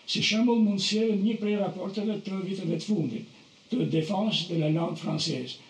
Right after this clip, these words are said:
viti dy mijë e shtatëmbëdhjetë, që i drejtohet parlamentit francez, ku jepet vlerësim zyrtar i gjuhës frënge dhe quhet ajo pilier de notre culture et enseignement de notre société, pra një shtyllë e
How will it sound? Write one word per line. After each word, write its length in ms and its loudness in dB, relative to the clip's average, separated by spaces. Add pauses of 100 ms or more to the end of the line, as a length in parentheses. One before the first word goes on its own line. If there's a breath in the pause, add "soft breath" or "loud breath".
(120)
viti 240 -2
dy 160 -2
mijë 240 0
e 80 -6
shtatëmbëdhjetë, 680 -6 (600 loud breath)
që 160 0
i 80 4
drejtohet 540 0
parlamentit 580 0
francez, 560 -4
ku 160 0
jepet 480 0
vlerësim 520 2
zyrtar 440 -2
i 80 2
gjuhës 320 0
frënge 380 -2 (300 loud breath)
dhe 200 0
quhet 360 2
ajo 260 0
pilier 580 2
de 160 0
notre 320 0
culture 560 0 (160)
et 280 -2
enseignement 680 0
de 120 -2
notre 360 -2
société, 720 -4
pra 180 -8
një 240 -6
shtyllë 460 2 (560 loud breath)
e 160 -2